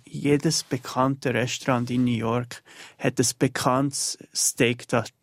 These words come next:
Tartar auf dem Menü gehabt. Auch mit Rindfleisch natürlich. Und wir haben dann versucht, ja, wie können wir das,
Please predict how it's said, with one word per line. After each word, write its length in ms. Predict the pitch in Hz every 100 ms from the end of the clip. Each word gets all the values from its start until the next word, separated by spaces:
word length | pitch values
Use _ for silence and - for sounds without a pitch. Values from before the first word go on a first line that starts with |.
| _
Tartar 680 | 139 117 - 123 117 117 123
auf 160 | 120 120
dem 140 | 113
Menü 300 | 113 120 120
gehabt. 420 | 120 - 107 - _ - _
Auch 60 | 123
mit 220 | 117 117
Rindfleisch 560 | 127 143 139 135 127 -
natürlich. 500 | 139 - 120 131 139 - _ - - - - -
Und 160 | - 131
wir 140 | 156
haben 160 | 156 135
dann 140 | 131
versucht, 500 | 120 120 135 123 - 139
ja, 180 | 127
wie 60 | 131
können 260 | 135 131 135
wir 140 | 127
das, 440 | 120 123 - -